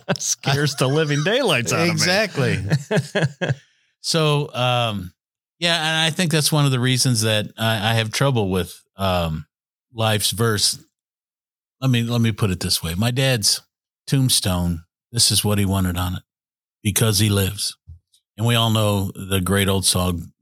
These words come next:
Speaker 2: "Because he lives, I can face tomorrow." And, uh, so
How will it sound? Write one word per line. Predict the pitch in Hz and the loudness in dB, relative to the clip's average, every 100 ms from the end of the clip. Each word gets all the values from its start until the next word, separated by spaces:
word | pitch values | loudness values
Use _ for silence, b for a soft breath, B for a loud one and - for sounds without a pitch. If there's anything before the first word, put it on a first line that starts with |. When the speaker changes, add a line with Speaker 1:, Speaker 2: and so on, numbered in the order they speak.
| - | -6
Speaker 2:
"Because | 101 - 107 - | -4 0 0 2
he | 123 | 2
lives, | 110 107 98 | 2 0 0
I | 101 98 | 0 0
can | - 90 | -2 -4
face | - 92 - | -2 -2 -2
tomorrow." | - 98 92 95 82 90 - _ _ _ _ - | 0 0 0 -2 -4 -6 -12 _ _ _ _ -4
And, | 101 101 95 95 | 0 2 2 2
uh, | 90 90 | 0 0
so | - 135 120 101 | 0 0 0 -4